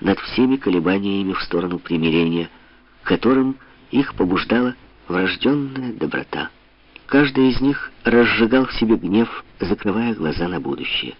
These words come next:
А может быть, каждый из них лелеял надежду, что другой сдастся. Приходя в отчаяние от этого разрыва,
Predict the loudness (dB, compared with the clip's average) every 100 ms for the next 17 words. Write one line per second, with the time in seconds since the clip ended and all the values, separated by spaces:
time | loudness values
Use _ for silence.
0 | _ _ _ -2 2 4 2 0 -2 0
1 | 0 2 2 2 0 -2 -4 -10 2 6
2 | 8 8 6 6 4 4 4 4 2 0
3 | -4 -4 -4 0 2 0 -2 -6 -10 -10
4 | -12 -16 -14 -12 -14 -20 -20 -20 _ _
5 | _ _ -6 0 2 4 4 4 0 2
6 | 4 6 4 4 2 0 0 2 4 4
7 | 4 4 2